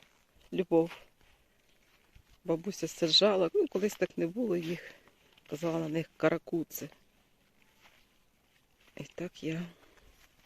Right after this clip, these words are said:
ой, буде букет. Оці спрейки,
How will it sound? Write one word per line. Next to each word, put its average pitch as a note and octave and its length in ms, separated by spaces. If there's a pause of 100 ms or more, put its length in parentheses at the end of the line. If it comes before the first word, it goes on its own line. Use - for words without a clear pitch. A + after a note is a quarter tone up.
(1400)
ой, D3+ 360 (1500)
буде F3 340
букет. D#3+ 440 (1040)
Оці - 500
спрейки, F#3 680